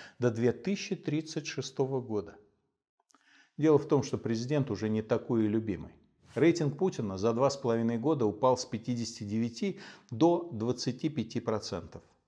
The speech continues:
Больше, чем в два раза. А в числе самых вдохновляющих россиян политиков Путин, ну, он, конечно, на первом месте, но цифры-то скромные. И отрыв от других не такой уж и большой.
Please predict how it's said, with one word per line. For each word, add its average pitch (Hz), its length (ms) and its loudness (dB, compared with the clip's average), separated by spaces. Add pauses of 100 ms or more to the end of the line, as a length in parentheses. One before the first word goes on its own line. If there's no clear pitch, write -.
(140)
Больше, 147 360 2
чем 131 240 0
в - 20 -8
два 117 180 2
раза. 78 340 -2 (260)
А 123 100 6
в - 80 -2
числе 170 540 0
самых 151 400 6
вдохновляющих 123 1000 2
россиян 123 520 2
политиков 127 580 0 (320)
Путин, 180 400 -4 (360)
ну, 143 200 -2
он, 123 180 2
конечно, 120 440 0
на 104 100 -2
первом 110 320 0
месте, 196 360 0 (260)
но 143 140 4
цифры-то 131 680 -2
скромные. 127 840 0 (380)
И 139 40 6
отрыв 151 420 6 (120)
от 131 180 2
других 160 400 0
не 131 140 2
такой 151 400 2
уж - 140 -2
и 135 40 -2
большой. 147 600 0